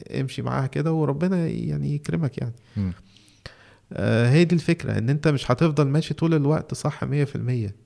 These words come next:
Speaker 2: مم.
Speaker 1: آه، لأ، أكيد طبعًا الز-، الدنيا بت-، يعني فيها حاجات كتيرة، ما فيش، هي الدنيا مش أبيض وأسود يعني.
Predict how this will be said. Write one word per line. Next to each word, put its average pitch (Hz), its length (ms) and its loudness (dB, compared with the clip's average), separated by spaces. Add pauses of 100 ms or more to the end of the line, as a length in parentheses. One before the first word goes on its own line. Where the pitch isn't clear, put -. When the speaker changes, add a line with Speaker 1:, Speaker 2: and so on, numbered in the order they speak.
(340)
Speaker 2:
مم. 95 160 0
Speaker 1:
آه، 123 80 -2
لأ، 117 380 0
أكيد 165 220 -2
طبعًا 143 340 2
الز-، 127 360 -8
الدنيا 131 500 0
بت-، - 300 -6
يعني 117 960 -8
فيها 127 340 -2
حاجات 110 260 -4
كتيرة، 131 340 -2
ما 107 100 -2
فيش، - 260 -8
هي 120 240 -2
الدنيا 127 260 -4
مش 123 160 -6
أبيض 120 220 0
وأسود 120 320 -4
يعني. 104 180 -6